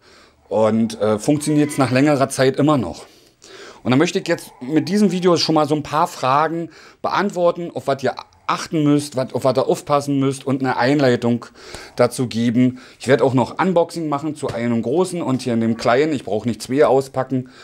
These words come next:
Und dann mache ich bei meiner Mutter halt noch Videos, wo das drinne ist, mache so einen Querschnitt von, vom Haus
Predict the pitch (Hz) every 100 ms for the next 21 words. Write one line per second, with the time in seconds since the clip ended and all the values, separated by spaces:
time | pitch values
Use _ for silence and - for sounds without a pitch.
0 | - - - 120 127 113 127 - 110 107
1 | 107 117 120 117 107 107 107 90 101 98
2 | 110 107 - - - - - 90 92 98
3 | 117 135 113 110 107 143 147 127 - 117
4 | 110 107 107 - 131 139 131 123 120 113
5 | - 117 107 123 139 135